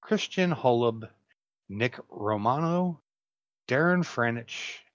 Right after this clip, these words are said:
and Chuck Kerr from Entertainment Weekly. So if you have any issues with this list, because I know you're going to, because I do, uh,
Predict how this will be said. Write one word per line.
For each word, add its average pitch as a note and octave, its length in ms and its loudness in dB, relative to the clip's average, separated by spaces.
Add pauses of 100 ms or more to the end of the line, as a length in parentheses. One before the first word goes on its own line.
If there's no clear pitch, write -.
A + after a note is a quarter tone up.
(160)
and C#3 180 -2
Chuck - 480 -2
Kerr E3+ 480 2
from C3+ 240 0
Entertainment G#2 560 -4
Weekly. G3+ 480 0 (540)
So G2+ 580 -2
if A2 400 -6
you G#2 160 -4
have G#2 220 2
any G2 200 -8
issues A#2+ 360 -4
with A#2+ 120 -8
this A#2+ 220 -4
list, B2+ 240 -2
because G#2+ 420 -4
I G#2 120 -2
know F#2+ 160 -6
you're F#2+ 220 -6
going A#2+ 340 -2
to, B2 180 -4
because G2+ 340 -6 (140)
I A2 240 4
do, F#3 460 8 (560)
uh, G#2+ 180 6